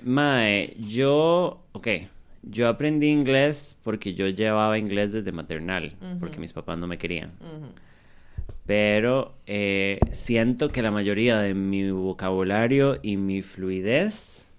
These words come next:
Speaker 1: vienen de
Speaker 2: Música, series,
Speaker 1: media,
Speaker 2: películas.
Speaker 1: sí,
Speaker 2: Ujú.
Speaker 1: videojuegos, o sea,
Speaker 2: También.
Speaker 1: aprendí como muchas palabras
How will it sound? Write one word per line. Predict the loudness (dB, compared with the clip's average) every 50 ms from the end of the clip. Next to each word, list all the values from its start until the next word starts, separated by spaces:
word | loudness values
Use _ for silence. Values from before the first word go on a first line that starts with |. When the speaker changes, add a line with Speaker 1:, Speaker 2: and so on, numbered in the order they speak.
| -20 _ -20 -20 -20 -20 -20 -20 -20 -20 -20 -20 -20 -20 _ -20 -20 -20 _ _ -20 -20 -20 -20 -20 -20 -20 -20 -18
Speaker 1:
vienen | -12 -6 -2 0 2 2 2 0 0 0 0 0 0 0
de | 0 0 0 0 0 -2 -2 -2 -4 -4 -6 -6 -8 -8 -10 -12 -12 -16 -20 -20 -20 -20 -20 -20 -20 -18
Speaker 2:
Música, | -12 -6 -4 -4 -2 -2 0 0
series, | 0 2
Speaker 1:
media, | 2 2 2 2 2 2 0 0 -2
Speaker 2:
películas. | -6 -10 -14 -16 -12 -8
Speaker 1:
sí, | -4 0 2 4 4 2 0
Speaker 2:
Ujú. | -2 0
Speaker 1:
videojuegos, | 2 2 4 2 4 4 4 4 4 4 2 0 -2 -6 -12 -12
o | -6
sea, | 0 2 4
Speaker 2:
También. | 4 4
Speaker 1:
aprendí | 4 2 2 2 2 0
como | 0 2 2 2
muchas | 0 0 0 -2 -2
palabras | -2 -2 -2 0 2 2 2 2 2 0 0 -2 -6 -8 -10